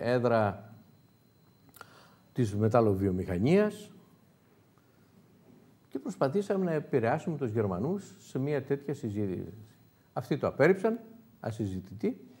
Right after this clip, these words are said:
ότι δεν έχουμε δέκα αδελφές πόλεις και δεν χρειαζόμαστε να κάνουμε παραπάνω και μας είναι ήδη πολλές. Και τελείωσε εκεί κάποια στιγμή η υπόθεση. Ή τελείωνε η υπόθεση.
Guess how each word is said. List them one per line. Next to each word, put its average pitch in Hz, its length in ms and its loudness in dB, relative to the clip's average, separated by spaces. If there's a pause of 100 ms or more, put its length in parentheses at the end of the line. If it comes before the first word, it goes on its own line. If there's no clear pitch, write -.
(1120)
ότι 117 220 0
δεν 110 500 2 (220)
έχουμε 123 300 4
δέκα 117 240 6
αδελφές 101 380 4
πόλεις 147 240 2
και 123 100 -4
δεν 113 120 0
χρειαζόμαστε 101 480 -4
να 90 60 -8
κάνουμε 92 180 -8
παραπάνω 160 500 -2
και 135 120 -10
μας 107 140 -4
είναι 101 160 -2
ήδη 92 160 -4
πολλές. 185 480 0 (1400)
Και 214 60 -10
τελείωσε 135 360 0
εκεί 151 200 -4
κάποια 123 300 -6
στιγμή 147 240 -6
η 147 40 -4
υπόθεση. 104 480 -2
Ή - 320 -2
τελείωνε 131 460 4
η 95 80 0
υπόθεση. 90 540 -10